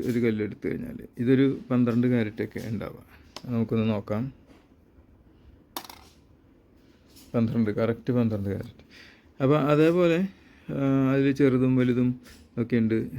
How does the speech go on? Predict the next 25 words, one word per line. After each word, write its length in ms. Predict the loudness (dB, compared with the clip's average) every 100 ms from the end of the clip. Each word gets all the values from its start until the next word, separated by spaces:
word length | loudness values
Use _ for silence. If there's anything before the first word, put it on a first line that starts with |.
| -14 -14 -6
പത്ത് 200 | -4 0 0
ക്യാരറ്റ്, 540 | 0 -4 -4 -6 -4 -2
അഞ്ച് 220 | -2 0
ക്യാരറ്റ്, 380 | 0 -2 -4 -6
ഇതൊക്കെ 420 | -2 0 0 2
ഒരു 160 | 0 0
ആറ് 220 | 0 0
ക്യാരറ്റ് 340 | 0 -2 -4 -8 -8 _ _ _ -20 -20
ഒക്കെ 240 | -14 -10
കാണും. 200 | -10 -12 -20 -20 -20 -20 -20 -20 -20 -20 _ -20 -20 -20 -20 -20 -20 -8
അതുമില്ല, 340 | -2 -2 0 0
നാല് 260 | 2 2 2
ക്യാരറ്റേ 280 | 0 -6 -12
ഉള്ളൂ. 180 | -12 -18 _ _ -8 0
കനം 200 | 2 2
കുറവാണ്, 460 | 2 0 0 -2 -6 _ -20 -20 -20 -8
കട്ടിയില്ല, 380 | -6 0 0 0 -8 -16 -20 -20 -20 -16 -2
അതുകൊണ്ട് 360 | 0 2 2 -2 -2
നാല് 180 | -2 -2
ക്യാരറ്റ്. 400 | -6 -10 -14 -18
അപ്പോൾ 160 | -8 -2
നിങ്ങൾക്ക് 260 | -2 -2
ഇഷ്ടപ്പെട്ടത് 600 | -6 -4 -4 -4 -4 -6 -8 -14 -20 -20 -2
തിരഞ്ഞെടുക്കാനുള്ള 720 | 0 4 2 2 2 4 4
അവസരം 440 | 2 0 -2 -4